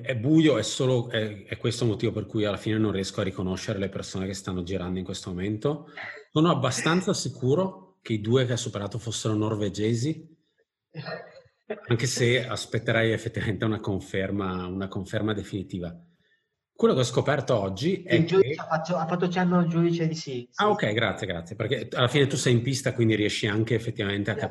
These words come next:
Speaker 2: la,
Speaker 1: capire,
Speaker 2: te la confermo.
Speaker 1: eh, esa-, an-, anche questo secondo me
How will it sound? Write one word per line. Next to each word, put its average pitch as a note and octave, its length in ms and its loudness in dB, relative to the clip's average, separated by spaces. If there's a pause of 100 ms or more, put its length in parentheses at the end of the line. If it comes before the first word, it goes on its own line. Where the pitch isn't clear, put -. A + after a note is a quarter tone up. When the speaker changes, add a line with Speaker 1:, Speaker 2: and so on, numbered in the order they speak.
(140)
Speaker 2:
la, G2+ 80 -4
Speaker 1:
capire, G2+ 480 -4
Speaker 2:
te C#3+ 80 -12
la - 100 -14
confermo. A#2+ 520 -8
Speaker 1:
eh, F2 420 -14
esa-, A2+ 200 -4
an-, E3 200 0
anche G3 260 0
questo B2+ 260 2
secondo A#2+ 280 4
me A2 600 2